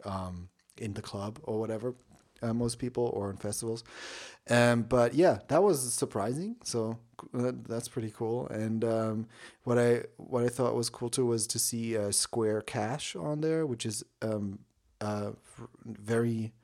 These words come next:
just recently launched app, if I understand that correctly, where you can actually send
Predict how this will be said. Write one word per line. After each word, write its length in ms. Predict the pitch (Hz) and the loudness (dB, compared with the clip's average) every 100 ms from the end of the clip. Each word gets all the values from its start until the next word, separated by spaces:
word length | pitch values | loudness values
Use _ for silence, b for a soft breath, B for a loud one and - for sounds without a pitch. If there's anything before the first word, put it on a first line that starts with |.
| B B B B | B B B B
just 200 | - 123 | 0 2
recently 500 | 120 151 165 - 127 | 2 2 2 2 2
launched 520 | 123 120 123 139 - - | 2 4 2 0 -6 -4
app, 300 | 120 120 - | -2 -2 -2
if 220 | 123 - | -6 -4
I 380 | 113 113 110 110 - | -2 -2 -2 -4 -4
understand 480 | 107 107 - 113 107 | -4 -2 -2 -4 -4
that 160 | 107 | -6
correctly, 520 | - 117 110 - 131 | -4 -2 -2 -4 -4
where 440 | 123 110 104 104 101 B B B B - | -2 -2 -2 -2 -6 B B B B -8
you 140 | 117 | -8
can 200 | 107 117 | -2 -2
actually 440 | 107 113 - 110 104 | 0 -2 -4 -4 -2
send 640 | - 117 110 110 104 | 0 0 0 -2 -4